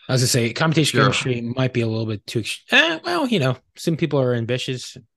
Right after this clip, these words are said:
Speaker 2: Mm.
Speaker 1: high school, but,
Speaker 2: I would
Speaker 1: you know.
Speaker 2: like to s-, I would like to be able to let ambitious high school students, and I think it'd mostly be for ambitious high schoolers,
Speaker 1: Yeah.
Speaker 2: to sort of interact with that, to see the,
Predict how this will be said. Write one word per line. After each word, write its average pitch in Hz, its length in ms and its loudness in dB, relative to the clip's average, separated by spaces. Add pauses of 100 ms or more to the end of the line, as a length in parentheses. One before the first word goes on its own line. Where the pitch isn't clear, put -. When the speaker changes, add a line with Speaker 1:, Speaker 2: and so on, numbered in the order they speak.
(600)
Speaker 2:
Mm. 127 300 0
Speaker 1:
high 120 80 -6
school, 123 280 -4
but, 107 200 -2
Speaker 2:
I 160 80 4
would 196 140 4
Speaker 1:
you 110 100 0
know. 104 100 -2
Speaker 2:
like 127 440 0
to 123 80 -6
s-, - 300 -14 (200)
I 143 140 0
would 240 160 4
like 139 400 2
to 107 60 -12
be 92 280 -2
able 90 480 -8
to - 240 -8
let 98 460 -2
ambitious 104 420 -2
high 101 180 0
school 98 220 -8
students, 95 420 -8
and 139 80 2
I 139 80 6
think 135 180 2
it'd 95 220 -4
mostly 98 380 -4
be 90 140 -6
for 92 180 -6
ambitious 92 480 -2
high 98 160 -8
schoolers, 107 640 -12 (180)
Speaker 1:
Yeah. 92 220 -6
Speaker 2:
to 104 160 0
sort 110 220 2
of 98 80 -2
interact 98 460 -4
with 90 160 -14
that, 92 280 -2
to 113 100 -10
see 101 640 -2 (360)
the, 98 680 -2